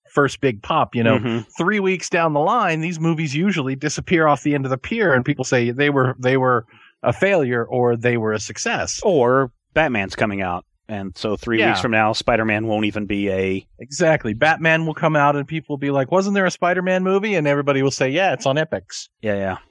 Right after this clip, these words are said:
Speaker 1: So, I mean, I think that we're getting to a point where, well, first of all, the media has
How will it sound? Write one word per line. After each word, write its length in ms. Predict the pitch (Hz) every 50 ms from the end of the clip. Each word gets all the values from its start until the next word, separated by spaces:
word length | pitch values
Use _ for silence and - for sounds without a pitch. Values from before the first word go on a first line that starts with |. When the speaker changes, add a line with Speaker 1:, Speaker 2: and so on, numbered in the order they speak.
| _ _ _ _ _ - -
Speaker 1:
So, 300 | - - 170 151 147 131
I 80 | 143 151
mean, 220 | 151 151 147 143 - - _ _ - - - -
I 80 | - -
think 300 | 160 - 220 214 175 160
that 160 | 175 175 147
we're 160 | 156 160 156
getting 320 | 147 147 175 180 175 160 147
to 180 | - - 156 135
a 60 | 123
point 340 | - - 143 131 127 120 -
where, 280 | 113 113 104 107 104 95 -
well, 160 | - 92 82
first 300 | - - 113 117 - -
of 80 | - 95
all, 120 | 98 92
the 100 | 95 104
media 420 | 110 120 127 135 135 127 117 110 104
has 520 | - - 113 107 107 104 104 107 - -